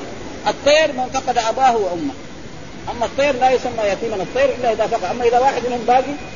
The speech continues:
يعيش، ها، يجيب له من هذا ويأكل، بعدين بعد خلاص يكبر يصير. ها؟ وابن السبيل المسافر المنقطع، مثال ذلك المسافر رجل يكون جاء إلى الحج، نعم، وانسرقت فلوسه،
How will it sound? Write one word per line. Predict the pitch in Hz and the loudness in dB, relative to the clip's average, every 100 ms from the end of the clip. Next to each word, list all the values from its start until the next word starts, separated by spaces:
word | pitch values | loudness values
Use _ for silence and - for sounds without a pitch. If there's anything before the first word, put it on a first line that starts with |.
| - - - - | -14 -14 -12 -8
يعيش، | 311 330 - - - - | -2 -2 -4 -12 -10 -6
ها، | - 226 | -4 -4
يجيب | 233 277 | -2 0
له | 202 | 2
من | 185 | 2
هذا | 180 277 285 | 2 4 4
ويأكل، | 240 240 190 220 - | 2 2 -2 -6 -6
بعدين | - 453 392 | -2 0 2
بعد | - - 220 | 2 2 2
خلاص | 202 | 0
يكبر | 220 185 196 208 | 0 0 0 0
يصير. | - 185 - - 147 135 - 147 - - - - | 2 0 0 -8 -8 -6 -4 -4 -4 -10 -8 -2
ها؟ | 156 240 294 - - | 2 2 0 -4 2
وابن | 240 277 254 | 4 4 -2
السبيل | - 214 254 302 | 0 0 0 0
المسافر | 226 226 196 269 247 226 | 0 0 4 4 4 0
المنقطع، | 196 180 - - - - 196 | -2 -4 -4 -8 -8 -8 -2
مثال | 294 254 208 | 2 2 2
ذلك | 247 233 | 0 0
المسافر | 196 185 233 220 247 | -4 0 2 2 2
رجل | 226 262 | 2 0
يكون | 254 233 185 | 0 -2 2
جاء | 240 196 | 2 2
إلى | 185 | -2
الحج، | - 262 269 - - - - | 0 -2 -2 -10 -12 -12 -4
نعم، | 226 226 | 0 0
وانسرقت | 269 226 285 262 226 | 0 2 2 2 0
فلوسه، | 196 196 151 | 2 2 0